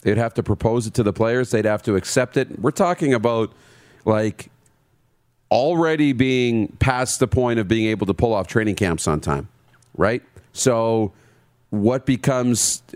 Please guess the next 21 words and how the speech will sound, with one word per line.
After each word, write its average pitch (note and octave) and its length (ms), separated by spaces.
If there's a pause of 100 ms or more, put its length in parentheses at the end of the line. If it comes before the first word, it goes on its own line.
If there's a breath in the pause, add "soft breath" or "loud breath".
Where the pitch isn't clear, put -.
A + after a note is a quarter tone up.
(120)
the G#2 240
negotiations A#2 760
around G2+ 360 (140)
ratio F#2+ 440
and G2+ 100
Canadians, G#2+ 560
and F2 140 (220 loud breath)
how G2+ 100
do G#2+ 60
you F#2+ 60
get G#2 140
that F#2+ 180
agreed A2+ 380
and G2+ 100
then F2+ 120
find G2 260
a F2+ 40
new F#2+ 120
start F#2 360
date? A#2+ 220
It's, - 300